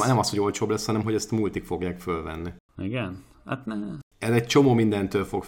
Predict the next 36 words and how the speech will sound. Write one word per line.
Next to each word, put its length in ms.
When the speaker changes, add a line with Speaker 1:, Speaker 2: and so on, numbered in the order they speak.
Speaker 1:
fog, 400
fog 200
függeni. 220
Speaker 2:
Igen, 220
igen. 320
Egyébként 420
tényleg, 220
hogy 140
ho-, 120
meg 120
hogy, 140
hogy 140
jössz 160
ki 100
belőle. 380
Tehát 180
az, 140
e, 80
itt 340
nagyon 340
sok 400
függ 260
az 200
egyéntől 680
is, 380
hogy 160
mennyire 420
adja 300
be, 320
mennyire 400
olvassa 500
el, 260
mennyire 460
tanul. 520
Speaker 1:
Így 160
van. 160